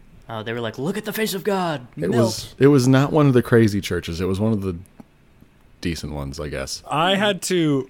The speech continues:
Speaker 3: I had to look away when the Nazi gets cut up in the propellers.
Speaker 1: Well, that's just 'cause
Speaker 2: Oh.
Speaker 1: it's fucking scary.
Speaker 2: Yeah. That brings me to my other cozy point, boys.
Speaker 1: There's some, like, nail-biting moments. That, I love it. I don't,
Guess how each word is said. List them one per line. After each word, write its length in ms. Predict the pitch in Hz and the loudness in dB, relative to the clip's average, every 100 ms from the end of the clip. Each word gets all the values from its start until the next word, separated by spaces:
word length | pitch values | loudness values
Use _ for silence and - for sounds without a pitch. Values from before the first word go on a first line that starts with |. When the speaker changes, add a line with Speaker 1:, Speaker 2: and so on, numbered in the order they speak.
| - | -4
Speaker 3:
I 140 | 139 208 | 0 0
had 100 | 202 | 0
to 80 | |
look 220 | 160 156 139 | 0 -2 0
away 180 | 135 | 0
when 140 | 143 135 | 2 0
the 80 | 120 | 2
Nazi 380 | 120 127 - | 2 0 0
gets 180 | 135 123 | 0 0
cut 180 | - 127 | 0 0
up 140 | 127 | 2
in 80 | 123 | 0
the 60 | 117 | -2
propellers. 560 | 110 104 110 113 110 - _ _ - _ | -2 -2 -2 -2 -4 -6 _ _ -20 _
Speaker 1:
Well, 120 | 120 | -8
that's 180 | 160 208 | -8 -8
just 140 | 92 | -6
'cause 100 | 85 82 | -4 -4
Speaker 2:
Oh. 80 | 82 | -4
Speaker 1:
it's 80 | |
fucking 200 | 76 - | -6 -10
scary. 420 | - 107 151 160 - _ _ _ _ _ - | -14 -10 -10 -10 -14 _ _ _ _ _ -10
Speaker 2:
Yeah. 520 | 76 76 67 64 60 - - | -8 -6 -8 -10 -16 -10 -2
That 260 | 101 98 | -2 0
brings 260 | 98 92 - | -4 -4 -4
me 80 | 98 | -4
to 140 | - | -4
my 140 | 82 85 | -2 0
other 220 | 95 87 | 0 0
cozy 380 | - 101 95 82 | -2 0 0 2
point, 380 | - 101 80 | 6 6 4
boys. 540 | - 85 85 85 82 - _ _ _ _ | -2 0 0 -2 -4 -8 _ _ _ _
Speaker 1:
There's 180 | 127 151 | -10 -10
some, 320 | - 156 117 110 _ _ _ _ - | -10 -10 -12 -16 _ _ _ _ -16
like, 220 | 113 104 | -14 -12
nail-biting 480 | 107 107 101 98 95 | -12 -10 -12 -12 -14
moments. 440 | 98 101 95 - - | -12 -12 -12 -16 -10
That, 300 | 139 165 - - | -8 -8 -12 -10
I 80 | 143 | -8
love 240 | 139 120 110 | -6 -6 -8
it. 120 | - | -8
I 100 | 143 | -8
don't, 200 | 185 185 | -6 -8